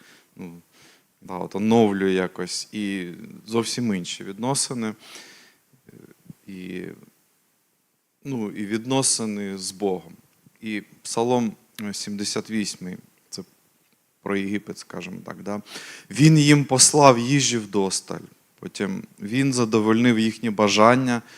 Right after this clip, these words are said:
та своїх пристрастей вони не позбулися. Вони продовжували грішити, не довіряючи його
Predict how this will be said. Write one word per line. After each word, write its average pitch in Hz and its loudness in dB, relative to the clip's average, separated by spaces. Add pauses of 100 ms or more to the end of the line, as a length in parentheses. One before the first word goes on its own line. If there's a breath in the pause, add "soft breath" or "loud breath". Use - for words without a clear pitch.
(300 loud breath)
та 117 0
своїх 139 6
пристрастей 135 2
вони 117 0
не 117 2
позбулися. 92 -6 (460 loud breath)
Вони 123 6
продовжували 110 6
грішити, 143 4
не 117 2
довіряючи 104 0
його 107 -4